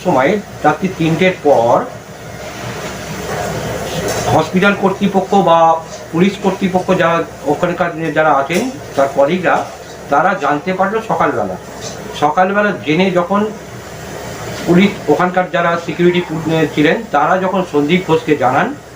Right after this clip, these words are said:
ব্যাপারটা, সন্দীপ ঘোষের বক্তব্য হচ্ছে, "আপনারা দাঁড়ান, আমি পুরো ব্যাপারটা দেখে নেব।" উনি কি দেখবেন? উনি কি দেখবেন? ধামাচাপা দেওয়ার চেষ্টা করবেন কি?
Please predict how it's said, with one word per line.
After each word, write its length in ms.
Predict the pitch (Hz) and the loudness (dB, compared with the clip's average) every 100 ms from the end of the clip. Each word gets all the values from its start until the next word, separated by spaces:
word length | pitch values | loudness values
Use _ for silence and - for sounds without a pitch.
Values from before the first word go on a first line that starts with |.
| - | -4
ব্যাপারটা, 480 | 131 127 131 - - - - - - | 0 0 0 -2 -2 -8 -16 -14 0
সন্দীপ 400 | 151 208 285 - | 2 6 4 4
ঘোষের 220 | 240 220 180 | 0 2 0
বক্তব্য 440 | 165 - 156 143 | -2 0 0 4
হচ্ছে, 360 | 151 147 214 294 - - - - - | 2 4 2 0 -2 -14 -16 -16 -2
"আপনারা 400 | 143 156 180 180 | 0 2 2 0
দাঁড়ান, 380 | 170 156 185 277 - - | 2 2 2 -2 -10 -6
আমি 180 | 135 170 | 0 0
পুরো 220 | - 170 | 0 0
ব্যাপারটা 460 | 170 156 165 - 226 - | 2 2 0 -2 -4 0
দেখে 220 | 131 147 143 | 0 2 2
নেব।" 120 | 113 - - - - - - - - - - | -2 -6 -10 -10 -12 -14 -14 -12 -12 -10 2
উনি 160 | 180 | 4
কি 220 | 214 185 202 | 4 4 4
দেখবেন? 360 | 208 190 247 302 - - - - - - - - - - - - - - - - - - - - - - - | 4 2 -2 -4 -12 -18 -18 -16 -14 -14 -12 -12 -12 -12 -10 -8 -6 -6 -6 -6 -8 -8 -8 -8 -6 -4 2
উনি 120 | 220 | 2
কি 220 | 226 226 | 2 2
দেখবেন? 360 | 175 151 110 90 - - - - - 101 | 2 0 -2 -8 -10 -16 -16 -14 -8 0
ধামাচাপা 480 | - 208 214 214 | 4 4 2 -2
দেওয়ার 200 | 190 196 190 | 0 -2 -2
চেষ্টা 220 | 175 165 | -4 -2
করবেন 260 | 151 143 | 2 2
কি? 220 | 143 233 | 2 -4